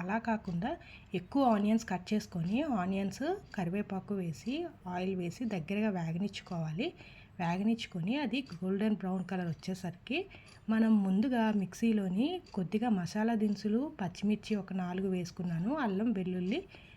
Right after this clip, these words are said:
జీలకర్ర వేసుకొని అది మిక్సీ పట్టుకున్నాను. అందులో టమాటాలు కూడా ఒక మూడు వేసాను, వేసి మిక్సీ పట్టుకొని పేస్ట్‌లా చేసి పక్కన పెట్టుకున్నాను.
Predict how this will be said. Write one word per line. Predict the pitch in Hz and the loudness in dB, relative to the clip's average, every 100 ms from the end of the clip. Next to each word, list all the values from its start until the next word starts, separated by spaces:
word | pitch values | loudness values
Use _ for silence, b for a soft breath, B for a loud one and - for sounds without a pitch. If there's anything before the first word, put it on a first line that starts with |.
| B 170 | B 0
జీలకర్ర | 208 208 202 196 | 2 2 0 0
వేసుకొని | 196 180 175 - 175 262 359 | 0 0 -4 -4 0 0 0
అది | 240 220 | 0 2
మిక్సీ | 294 226 - | 4 4 2
పట్టుకున్నాను. | 226 196 - 196 180 165 196 339 392 | 0 -2 -4 -4 0 0 0 -2 -2
అందులో | 214 196 190 180 | 0 2 0 0
టమాటాలు | 165 180 185 196 190 | -2 -2 -2 -4 -2
కూడా | 190 | -2
ఒక | 214 180 | -2 -4
మూడు | 175 170 | -4 -2
వేసాను, | 165 165 185 170 190 294 | -2 -2 -4 -2 -2 -2
వేసి | 214 180 233 | -2 -2 -2
మిక్సీ | 202 - 208 | -2 0 -2
పట్టుకొని | 202 175 - 175 285 | -2 -6 -4 -2 -2
పేస్ట్‌లా | 214 185 - 190 175 | -2 -4 -4 -6 -4
చేసి | 170 - 294 | -4 -4 -6
పక్కన | 233 190 | -2 -2
పెట్టుకున్నాను. | 175 170 - 165 156 165 | -2 -4 -4 -4 -2 -2